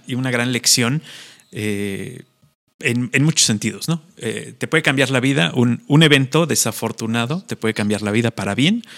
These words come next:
o te puede cambiar la vida para mal. La diferencia está en cómo lo agarres tú. En la,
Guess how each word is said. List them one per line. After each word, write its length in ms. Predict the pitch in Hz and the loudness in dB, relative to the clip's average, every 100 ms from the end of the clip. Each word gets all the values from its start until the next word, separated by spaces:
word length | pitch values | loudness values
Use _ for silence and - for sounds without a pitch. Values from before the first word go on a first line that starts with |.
| - - - | -20 -18 -8
o 120 | 117 | -4
te 100 | 110 | 0
puede 160 | 113 | 0
cambiar 220 | 104 107 101 | 2 0 0
la 100 | 101 | -2
vida 160 | 107 104 | -2 0
para 140 | 143 | 0
mal. 240 | 220 254 - - - - - | 0 -4 -8 -20 -20 -20 -8
La 160 | 107 107 | -4 -2
diferencia 400 | 104 113 131 156 | -2 -2 0 0
está 180 | - | 0
en 80 | 143 | 0
cómo 220 | 143 156 | 4 4
lo 120 | 113 107 | 4 2
agarres 420 | 101 107 110 - | 2 0 2 2
tú. 160 | - 151 - - - - | 4 2 -2 -20 -20 -16
En 120 | |
la, 60 | 101 | -12